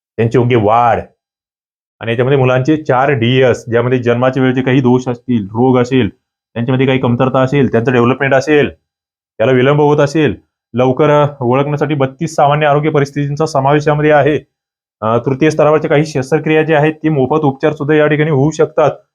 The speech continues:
म्हणजे बालकं जे आहे ना ते फोकस केले, लहान बालक जे आहे का त्याला जे काही प्रॉब्लेम येईल का ते इथे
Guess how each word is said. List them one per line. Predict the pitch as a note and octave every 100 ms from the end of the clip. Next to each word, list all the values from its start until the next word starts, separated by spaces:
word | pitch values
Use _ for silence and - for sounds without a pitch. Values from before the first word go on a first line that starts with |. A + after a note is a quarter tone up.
| _ _ _ _ _ _ -
म्हणजे | G3+
बालकं | D#3+ C#3 D#3 F#3 F#3+ B3+
जे | A3
आहे | A#3+
ना | F#3+
ते | F#3
फोकस | F#3 - -
केले, | _ _ _ _ _ _ _ _ _ _ _ _ _ _ _ _ - A2+
लहान | D3 F#3 A3
बालक | G3+ G#3+
जे | F#3 G3
आहे | C#3+
का | C3+
त्याला | D#3 F#3
जे | C3+ G3
काही | A3 G3
प्रॉब्लेम | G3 F3+ F#3
येईल | D#3+
का | C#3
ते | C#3 E3+
इथे | F3+ F3 D#3+